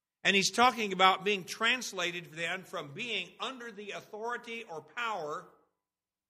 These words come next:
of darkness and put over here under the power or authority of the light in a whole nother realm. So we have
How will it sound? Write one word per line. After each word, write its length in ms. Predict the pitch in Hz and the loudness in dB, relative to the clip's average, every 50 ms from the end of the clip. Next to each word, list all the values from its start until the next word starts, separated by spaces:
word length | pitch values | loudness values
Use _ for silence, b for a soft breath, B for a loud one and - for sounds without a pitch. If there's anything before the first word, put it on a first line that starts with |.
| _ _ _ _ _ | _ _ _ _ _
of 140 | 147 143 147 | -18 -8 -2
darkness 680 | 208 214 214 208 185 147 147 147 165 170 - - - - _ _ _ _ _ _ _ _ _ _ _ _ _ | 0 0 2 0 -2 -6 -12 -12 -12 -12 -14 -14 -16 -18 _ _ _ _ _ _ _ _ _ _ _ _ _
and 140 | 175 185 180 175 - - | -6 -6 -6 -8 -14 -10
put 120 | - 226 | -6 -4
over 240 | 220 233 226 214 208 | -2 -2 -2 -4 -6
here 320 | 180 175 208 214 214 214 - 190 | -8 -6 -6 -6 -6 -6 -8 -10
under 200 | 214 220 208 196 | -10 -10 -12 -14
the 120 | 180 175 - - _ _ | -16 -16 -18 -20 _ _
power 420 | 208 196 202 208 214 220 220 220 - 190 | -8 -6 -6 -6 -6 -6 -8 -10 -14 -16
or 200 | 185 180 170 160 | -16 -16 -16 -18
authority 640 | 143 - - 226 226 226 214 180 156 170 165 165 165 - 156 | -18 -16 -16 -12 -10 -10 -10 -12 -14 -18 -20 -20 -20 -18 -16
of 260 | 156 160 165 175 185 185 _ _ _ _ _ _ _ _ _ _ _ _ 175 | -16 -14 -14 -16 -18 -20 _ _ _ _ _ _ _ _ _ _ _ _ -20
the 60 | 202 | -20
light 120 | 254 294 - - _ _ _ _ _ _ _ _ _ _ _ _ _ _ _ _ _ _ _ _ 165 | -20 -20 -20 -20 _ _ _ _ _ _ _ _ _ _ _ _ _ _ _ _ _ _ _ _ _
in 60 | 165 | -20
a 100 | 156 123 139 | -20 -20 _
whole 320 | 185 208 220 233 233 240 226 | -18 -12 -12 -10 -10 -12 -14
nother 260 | 220 233 226 240 240 233 233 | -16 -16 -18 -18 -20 -20 -20
realm. 320 | 247 254 247 226 185 135 - _ _ _ _ _ _ _ _ _ _ _ _ _ _ _ _ | -20 -20 -18 -18 -18 -18 -20 _ _ _ _ _ _ _ _ _ _ _ _ _ _ _ _
So 80 | 190 185 | -20 -20
we 100 | 220 254 220 196 | -20 -20 -20 -18
have 120 | 220 214 | -16 -16